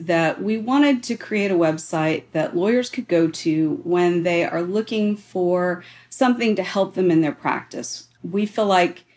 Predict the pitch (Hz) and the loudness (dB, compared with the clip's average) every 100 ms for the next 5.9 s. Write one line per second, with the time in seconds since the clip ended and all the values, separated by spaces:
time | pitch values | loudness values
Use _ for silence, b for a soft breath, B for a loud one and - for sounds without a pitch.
0 | _ _ _ _ - 196 247 254 220 196 | _ _ _ _ -4 4 4 4 2 0
1 | 185 - 180 180 208 196 190 220 254 269 | 0 0 -2 2 2 2 2 2 4 4
2 | 226 180 170 190 185 185 185 185 170 175 | 2 0 0 -2 -2 -4 -2 0 0 0
3 | 190 180 180 - 180 180 180 185 175 170 | -2 0 -2 -2 2 4 4 2 0 -4
4 | 170 175 160 147 147 - - 165 165 - | -2 -2 -2 -2 -4 -10 -2 -2 -2 -6
5 | 156 151 170 156 - 160 156 151 | -8 -4 -2 -2 -2 -4 -4 -6